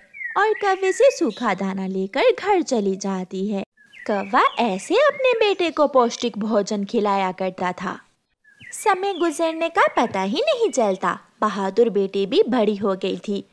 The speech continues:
वो अपनी बूढ़ी माँ के साथ काम करवाया करती। वो अच्छे से उड़ सकती थी। वो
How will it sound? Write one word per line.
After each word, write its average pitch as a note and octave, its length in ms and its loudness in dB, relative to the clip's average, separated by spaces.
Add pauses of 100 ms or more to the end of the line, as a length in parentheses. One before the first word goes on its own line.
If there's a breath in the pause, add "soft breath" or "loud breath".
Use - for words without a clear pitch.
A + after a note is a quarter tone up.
(220)
वो E4+ 100 2
अपनी F4 400 0
बूढ़ी C4 380 -2
माँ G3+ 280 -2
के G3 160 -4
साथ B3+ 420 0
काम C4+ 300 2
करवाया F#3+ 440 -4
करती। F#3+ 380 -12 (180)
वो A4 240 0 (100)
अच्छे G#3+ 320 -6
से C#4+ 180 0
उड़ G4+ 240 0
सकती C#4 480 -4
थी। G3 240 -8 (380)
वो C5 80 4